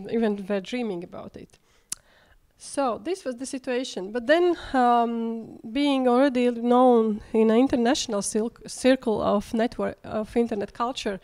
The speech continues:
uh, we realized that nobody knows E-Lab in Riga. And this was our turn why we started to think of, um,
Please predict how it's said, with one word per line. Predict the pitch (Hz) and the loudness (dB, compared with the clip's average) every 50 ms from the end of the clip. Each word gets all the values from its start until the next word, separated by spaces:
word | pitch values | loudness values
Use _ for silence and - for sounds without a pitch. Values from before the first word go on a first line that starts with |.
| - - - - - - - - - - - - - - | -16 -20 -20 -20 -20 -20 -20 -20 -20 -20 -20 -8 4 6
uh, | 226 226 226 | 8 10 10
we | 233 247 | 10 10
realized | 247 285 294 277 262 247 240 214 | 8 8 6 8 8 6 6 6
that | 247 - 240 | 4 6 8
nobody | 247 254 277 262 247 247 202 226 214 | 8 8 8 8 6 4 4 6 4
knows | 214 226 226 214 208 - - | 6 6 6 4 2 2 -2
E-Lab | 226 233 247 233 214 202 208 | -2 0 0 0 -2 -2 -2
in | 208 214 214 | -4 -4 -4
Riga. | 214 220 226 220 214 196 - - - - - - - - - - - | -4 -6 -6 -4 -4 -6 -6 -6 -14 -18 -18 -20 -20 -20 -18 -12 -8
And | 220 214 214 214 214 | -6 -4 -4 -2 -4
this | 240 247 - | -4 -6 -6
was | - 240 214 233 | -6 -2 2 4
our | 226 226 226 226 | 4 6 6 4
turn | 226 - - - 247 233 226 220 220 220 | 2 0 -2 0 0 2 2 2 2 0
why | 226 220 214 220 226 | 0 0 0 0 0
we | 208 220 202 220 | -2 -4 -6 -6
started | - - - 214 220 220 - 214 - - | -6 -6 -4 -6 -6 -4 -6 -8 -6 -4
to | 220 | -8
think | - - 240 226 226 214 - | -4 -2 -2 -2 -2 -4 -4
of, | 220 208 214 214 - - - _ _ _ - - - - - - - - | -4 -4 -4 -4 -8 -14 -20 _ _ _ -20 -20 -20 -20 -20 -18 -6 -2
um, | 214 214 214 208 208 208 208 208 208 208 202 208 208 190 | 0 2 2 2 2 2 0 0 -2 -4 -4 -6 -6 -8